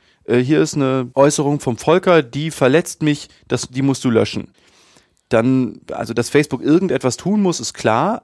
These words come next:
aber wie weit jetzt Facebook da eine Bewertung vornehmen muss, also in so Fällen wie Annas M ist das, glaub ich, nicht so wild, weil da halt klar ist, dass, das kann nicht stimmen,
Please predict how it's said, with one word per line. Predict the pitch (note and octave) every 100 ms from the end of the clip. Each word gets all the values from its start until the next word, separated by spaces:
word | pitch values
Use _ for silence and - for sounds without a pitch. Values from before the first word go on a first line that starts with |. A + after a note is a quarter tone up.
| -
aber | A#2 B2 B2 - D#2+ A2
wie | A2+ A#2+ B2+
weit | A#2+ C#3 F3+ - _ -
jetzt | B2+ -
Facebook | - D#3+ F3 D#3+ C#3+
da | A#2+ A#2 A#2
eine | A#2 A2
Bewertung | G#2 C3 G3 E3+ C3
vornehmen | - B2 A#2 A2 G#2 G#2
muss, | G#2+ G2+ - - _ _ _ - -
also | A2 G#2+ - _ _ -
in | A#2+
so | A#2
Fällen | B2 C#3 D3+ C3
wie | G2+
Annas | A#2 A2+ -
M | A#2 B2
ist | -
das, | G#2+
glaub | G#2 G#2
ich, | G#2
nicht | G#2
so | G2 F2+
wild, | G#2+ G2+
weil | - F#2 E2+ _
da | - G#2
halt | G2+ G2
klar | - G#2 A2
ist, | G#2+ G2+ - _ _
dass, | F#2+ - -
das | G2+ -
kann | A#2+ B2+
nicht | B2 -
stimmen, | C3 A2+ A#2 A#2